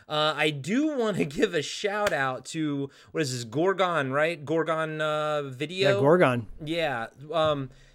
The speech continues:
Speaker 1: they have the best menu screen I've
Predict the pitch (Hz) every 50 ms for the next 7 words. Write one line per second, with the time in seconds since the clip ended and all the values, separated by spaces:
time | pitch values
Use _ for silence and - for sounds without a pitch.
0 | _ _ 120 120 139 190 233 294 359 359 330 277 - 247 226 208 196 180 156 147
1 | 139 131 127 123 123 - _ _ _ _ _ - 131 139 170 170 160 139 123 117
2 | 117 117 113 123 _ - 226 233 226 180 139 - - - - - - _ _ _
3 | 143 147 160 170 170 165 160 151 143 139 - - - 143 135 127 127 123 123 -
4 | - 131 131 127 123